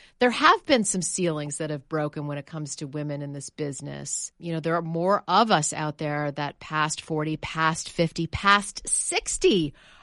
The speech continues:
are still doing great things. So, you know, I, I love Fox. It's twenty years this year. It's been a great ride. I still think I'm doing great stuff. Next year, I'm gonna be doing an eclipse in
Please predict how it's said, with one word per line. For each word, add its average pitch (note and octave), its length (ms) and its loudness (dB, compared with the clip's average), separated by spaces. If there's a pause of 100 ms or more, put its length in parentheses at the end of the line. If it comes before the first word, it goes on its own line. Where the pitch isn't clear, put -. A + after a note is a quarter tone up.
are A3 120 6
still A#3 260 4
doing G3 320 4
great E3 320 0
things. - 600 -6 (220)
So, D4+ 300 4
you C4+ 160 0
know, C#4 300 6
I, A3+ 160 8 (260)
I G#3 120 6
love G#3+ 340 6
Fox. B3 580 6
It's - 180 -6 (100)
twenty B3 400 0
years B3+ 340 4
this B3 240 -2
year. A#3+ 440 4 (180)
It's G3+ 200 -6
been G3+ 160 2
a F3+ 60 2
great F#3+ 320 0
ride. F3+ 520 4
I F#3 120 2
still G3+ 320 0
think A#3+ 240 -2
I'm G#3 160 2
doing G3+ 260 0
great G3 280 -2
stuff. G3+ 580 2 (220)
Next G#3+ 360 0
year, A3+ 220 8
I'm F#3+ 160 4
gonna F3+ 120 0
be E3+ 120 0
doing F#3+ 280 2
an F3+ 120 2
eclipse - 680 0
in D#3 380 -2